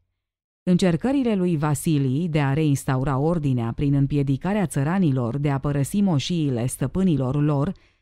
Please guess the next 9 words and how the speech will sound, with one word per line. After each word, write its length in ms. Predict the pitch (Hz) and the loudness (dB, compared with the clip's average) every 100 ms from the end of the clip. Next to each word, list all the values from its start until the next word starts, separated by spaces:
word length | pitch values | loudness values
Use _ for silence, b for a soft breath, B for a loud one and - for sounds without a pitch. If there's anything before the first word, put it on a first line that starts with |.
| b _ - | b _ -8
și 180 | 190 | -4
prin 280 | 165 165 160 | 0 2 4
crearea 480 | 147 147 175 220 151 | 2 0 0 0 2
unui 260 | 139 143 165 | 2 2 2
registru 480 | 175 180 214 - | 0 0 -2 -2
al 120 | 123 127 | -4 -4
sclavilor 760 | - 185 220 196 190 185 175 - _ | -4 -2 0 0 2 0 -2 -8 _
au 200 | 214 214 | -2 0
eșuat, 600 | 190 - 170 143 135 - | 0 0 -2 -4 -6 -12